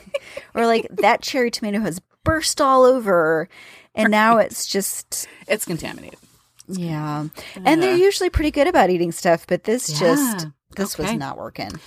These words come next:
Speaker 1: Yeah.
Speaker 2: Well, I'm not sure I'm totally in love with the gnocchi in this piece, but I think it
Speaker 1: Mm-hmm.
Speaker 2: might be my, this pre-, my preference for this particular brand. You know, I just, the taste was a little,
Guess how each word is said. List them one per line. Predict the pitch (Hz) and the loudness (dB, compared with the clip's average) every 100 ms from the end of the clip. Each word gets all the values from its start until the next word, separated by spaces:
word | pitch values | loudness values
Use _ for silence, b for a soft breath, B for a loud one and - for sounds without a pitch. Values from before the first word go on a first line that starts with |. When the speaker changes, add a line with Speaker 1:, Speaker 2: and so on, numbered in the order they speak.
| - - | -20 -10
Speaker 1:
Yeah. | 139 113 B B B B B B | -6 -6 B B B B B B
Speaker 2:
Well, | 320 - - _ _ _ _ _ - | 4 4 2 _ _ _ _ _ 0
I'm | 349 | 2
not | 440 | 0
sure | - 370 | 2 4
I'm | 330 | 4
totally | - - 240 277 | 4 0 2 2
in | 269 | 2
love | 220 202 | 0 -4
with | 202 | -8
the | 147 | -8
gnocchi | 143 135 143 285 | -6 -6 -4 0
in | 311 | 0
this | 320 - | 0 -4
piece, | - 320 320 320 - - _ - | -6 0 0 0 -2 -6 _ -2
but | 196 175 | 2 2
I | 190 | 2
think | 208 180 | -4 -4
it | 156 | -2
Speaker 1:
Mm-hmm. | |
Speaker 2:
might | 202 196 | -2 -2
be | 208 | -2
my, | 185 165 - | 0 -2 -2
this | 170 - _ _ - | -6 -8 _ _ -4
pre-, | 180 170 | -2 0
my | 165 | 0
preference | 160 160 175 165 | 0 -2 -2 -4
for | - | -4
this | 151 - | -6 -6
particular | - 156 147 131 | -10 -8 -6 -6
brand. | 127 143 127 135 170 226 240 254 - | -6 -4 -2 -2 0 0 0 -2 -2
You | 190 | 0
know, | 165 | 2
I | - | 0
just, | 175 170 - - | 0 -4 -6 -10
the | 165 170 | -6 -4
taste | - 156 - | 0 -2 -2
was | 170 | -2
a | |
little, | 175 170 175 | 0 0 0